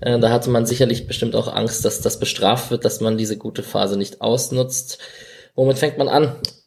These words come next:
Kopfball Schalai der dritten Minute nach einem Freistoß von Grifo, aber wahrscheinlich, äh, interessanter ist es in der sechsten Minute, als Günther flankt, Santa Maria, äh, an Gikiewicz scheitert und Thiel erstmal, ähm,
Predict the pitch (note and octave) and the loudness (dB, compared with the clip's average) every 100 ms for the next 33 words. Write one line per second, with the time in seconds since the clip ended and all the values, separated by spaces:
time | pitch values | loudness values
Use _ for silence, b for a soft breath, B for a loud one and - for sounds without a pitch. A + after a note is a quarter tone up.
0 | _ _ E3 D#3+ - D3 C#3+ - D3+ E3 | _ _ 2 2 6 6 6 6 6 8
1 | E3 D3+ C3+ E3 E3+ E3 E3+ E3+ D3 D3+ | 8 6 4 2 2 2 2 4 2 2
2 | C3+ C#3 D3 - D3 C3 D3 D#3+ E3+ E3 | 2 2 2 -2 -4 -4 -6 -4 2 4
3 | C#3 C3+ C3+ C3+ C3 C#3 C#3 C#3 - A#2+ | 4 2 0 -4 0 0 0 -2 -2 2
4 | C3 B2+ A#2+ C3 C3 B2+ C3+ C#3+ A#2+ B2 | 6 6 4 -2 -2 0 4 4 4 2
5 | A#2+ A2 C3 C3 - B2+ B2+ B2+ B2+ A2 | 2 4 2 0 -4 -2 -2 -2 -2 -2
6 | A2 - - B2+ C3 C3 A2+ - A2+ A#2 | -4 -8 -4 -2 2 0 0 0 0 0
7 | A#2 - - B B B B B - - | -4 -10 -12 B B B B B -8 -2
8 | A#2 B2 A#2 A2+ G#2 A#2 A2+ A2 G#2+ - | 2 2 4 4 4 2 4 2 0 -4
9 | A2+ G#2 G#2 G2+ - A2+ C3+ C3+ C3 B2+ | -4 -2 -2 -2 -4 -2 -2 -2 -2 0
10 | - B2 B2 - - - - - A2 A2 | 2 4 4 0 -2 -14 -14 -12 -2 -2
11 | G#2+ - - - C3+ C#3+ D3+ - - A#2 | -2 -6 -10 -4 4 6 6 2 -2 -2
12 | B2 A#2+ A#2+ A#2 A#2 - A2+ A2 A2 - | -2 -2 -2 0 -2 -4 -8 -8 -10 -14